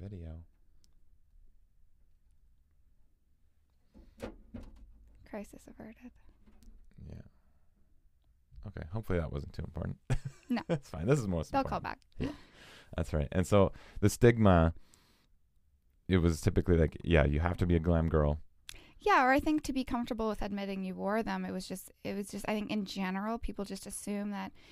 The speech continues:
Speaker 2: if you're wearing extensions, you are this type of girl. And that's not true. And I feel like there's, uh, there's this huge part of the market of, of women who just are wearing them just to feel better about themselves. And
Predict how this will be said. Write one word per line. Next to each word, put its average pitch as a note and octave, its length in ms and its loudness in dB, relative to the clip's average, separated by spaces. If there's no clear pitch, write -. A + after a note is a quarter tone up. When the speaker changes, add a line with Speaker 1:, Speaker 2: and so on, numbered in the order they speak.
Speaker 2:
if - 100 -8
you're G#3+ 120 0
wearing C4 300 2
extensions, G3+ 920 -4
you G3 280 -2
are F#3+ 180 -2
this F3+ 200 -10
type - 240 -10
of - 140 -14
girl. - 280 -6
And G#3+ 440 -6
that's G#3+ 220 -2
not G#3+ 240 -6
true. F#3 240 -6
And F3+ 120 -4
I F3+ 80 -6
feel F#3 180 -6
like F#3 200 -8
there's, F#3+ 340 -8
uh, - 60 -12
there's G3 200 -6
this G3 160 -14
huge D#4+ 260 -8
part A3 380 -4
of F#3+ 320 -6
the G#3 80 -4
market F#3+ 920 -4
of, G3 260 -6
of G3 160 -8
women G3+ 380 -4
who F#3+ 160 -4
just F#3+ 340 -10
are G3 140 -4
wearing F#3+ 320 -4
them F#3+ 160 -4
just F#3+ 200 -10
to F#3+ 60 -8
feel F#3 220 -8
better F#3 220 -6
about A#3 240 -4
themselves. C4 580 -4
And G3 180 -6